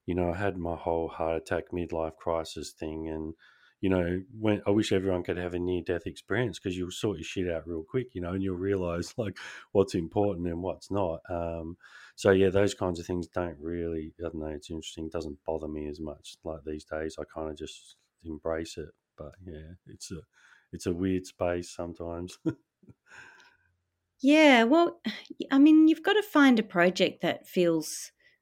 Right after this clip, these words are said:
Speaker 2: like it can sustain your interest over the long haul.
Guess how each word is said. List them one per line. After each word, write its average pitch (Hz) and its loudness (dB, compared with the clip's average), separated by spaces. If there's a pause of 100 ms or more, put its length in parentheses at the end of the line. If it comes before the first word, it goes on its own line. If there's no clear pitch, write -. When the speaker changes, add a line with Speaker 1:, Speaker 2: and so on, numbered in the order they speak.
(160)
Speaker 2:
like 156 0
it - -12
can 165 0
sustain 156 -2
your 147 0
interest - -4 (100)
over 156 -4
the 156 -4
long 147 0 (500)
haul. 143 -2